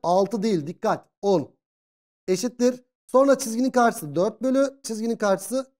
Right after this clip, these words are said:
x artı beş diyeceğiz. Ve x'e ulaşacağız. Ama dur. Kolay benzerliklerde şunu yapabilirsin. Hani bire iki, bire üç, bire dört gibi kolay benzerliklerde kafadan yapabilirsin.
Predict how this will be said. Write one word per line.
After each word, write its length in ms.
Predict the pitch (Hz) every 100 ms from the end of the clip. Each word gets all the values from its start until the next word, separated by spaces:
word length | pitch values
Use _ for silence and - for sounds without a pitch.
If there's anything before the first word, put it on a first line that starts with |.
| _
x 240 | 254 240 196
artı 300 | 165 - 127
beş 220 | 185 -
diyeceğiz. 400 | 233 226 254 262 - _ _ _ 165
Ve 420 | 208 208 214 - 208
x'e 280 | 214 -
ulaşacağız. 480 | 220 170 156 - 110 -
Ama 220 | 196 226
dur. 220 | 220 175 - _ _ _ -
Kolay 360 | 196 247 302
benzerliklerde 760 | 277 269 240 233 226 220 220 226
şunu 160 | 220 220
yapabilirsin. 580 | 196 190 175 - 127 -
Hani 180 | 147 151
bire 200 | 180 180
iki, 280 | 180 180
bire 140 | 170 185
üç, 260 | 180 180
bire 220 | 170 185 185
dört 220 | 269 -
gibi 120 | 202
kolay 300 | 214 208 208
benzerliklerde 580 | 196 180 180 180 175 240
kafadan 360 | - 185 190
yapabilirsin. 500 | 208 180 175 151 -